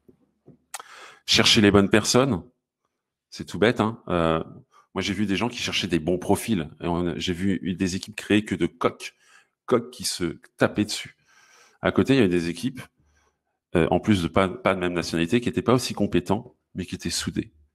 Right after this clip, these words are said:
Et ces personnes-là ont fait mieux que les, le, le groupe de coqs. Les aider à explorer leur, euh, leur zone d'apprentissage. Bon, voilà, vous êtes là, euh, manager, pour les aider à se développer.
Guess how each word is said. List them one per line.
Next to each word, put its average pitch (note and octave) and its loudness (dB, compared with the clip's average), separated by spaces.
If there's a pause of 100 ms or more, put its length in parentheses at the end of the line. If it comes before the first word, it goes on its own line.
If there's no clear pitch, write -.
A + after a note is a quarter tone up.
(160)
Et F2 -8
ces - -2
personnes-là G2 2
ont G2 0
fait - 0
mieux G2 6
que G#2 0
les, E2 2
le, E2+ -8
le F2+ 0
groupe F2+ -2
de F2+ 6
coqs. - -6 (2000)
Les F2+ 4
aider G#2 8
à G#2 10
explorer G2 4
leur, E2 4
euh, D2 2 (200)
leur E2 0
zone F#2 0
d'apprentissage. F2 0 (400)
Bon, D2 -8 (160)
voilà, D2+ -6
vous D#2 -8
êtes D2 -8
là, D#2+ 0
euh, D2+ -10
manager, D#2+ -2
pour D#2+ -6
les D2+ -4
aider E2 4
à D#2+ 4
se D2 -4
développer. E2 2